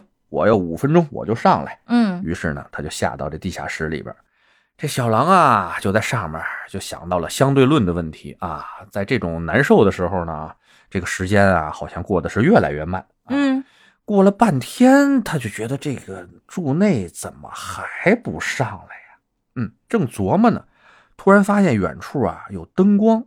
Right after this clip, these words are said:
Speaker 1: 晃晃悠悠的往这边走。
Speaker 2: 巡逻的。
Speaker 1: 哎，他也想到了，就说：“哎呦，这巡逻的可别让人逮着我呀。”
Speaker 2: 嗯。
Speaker 1: 于是呢，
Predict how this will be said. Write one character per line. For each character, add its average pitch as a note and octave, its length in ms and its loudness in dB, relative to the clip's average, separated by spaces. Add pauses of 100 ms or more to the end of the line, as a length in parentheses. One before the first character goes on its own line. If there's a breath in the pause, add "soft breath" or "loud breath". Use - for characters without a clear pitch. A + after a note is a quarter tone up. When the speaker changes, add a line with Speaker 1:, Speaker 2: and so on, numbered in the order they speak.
(200)
Speaker 1:
晃 B2 320 -2
晃 F#2 160 -6
悠 G#2+ 80 0
悠 A2 180 0
的 G2 60 -2
往 D#2 180 -10
这 F#2 80 -10
边 E2+ 160 -10
走。 - 240 -20 (220)
Speaker 2:
巡 A#3 200 2
逻 G3+ 200 0
的。 A#3+ 260 0
Speaker 1:
哎， G#3 260 6 (220)
他 B2+ 200 2
也 B2+ 120 4
想 G2 220 -2
到 G2+ 180 2
了， E2+ 140 -6 (340)
就 D3 100 -6
说 B2+ 220 -10
：“哎 - 20 4
呦， D#3 80 0 (120)
这 - 100 -18
巡 C3 220 -4
逻 A#2+ 160 -2
的 - 80 -6
可 - 180 -14
别 A#2 100 -2
让 C#3+ 100 -2
人 D3+ 140 -4
逮 A#3+ 240 6
着 C3+ 80 8
我 - 200 2
呀。” - 140 -10
Speaker 2:
嗯。 B3 360 2 (240)
Speaker 1:
于 G2 140 2
是 G#2 160 -2
呢， - 60 -6